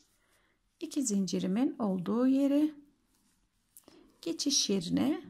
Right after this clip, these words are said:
trabzanlarımızın arasına.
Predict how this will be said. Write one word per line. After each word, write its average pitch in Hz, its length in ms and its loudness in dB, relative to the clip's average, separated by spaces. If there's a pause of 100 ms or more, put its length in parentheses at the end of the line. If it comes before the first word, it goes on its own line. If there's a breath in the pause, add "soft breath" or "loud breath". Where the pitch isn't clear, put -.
(200)
trabzanlarımızın 202 1500 0
arasına. 220 800 0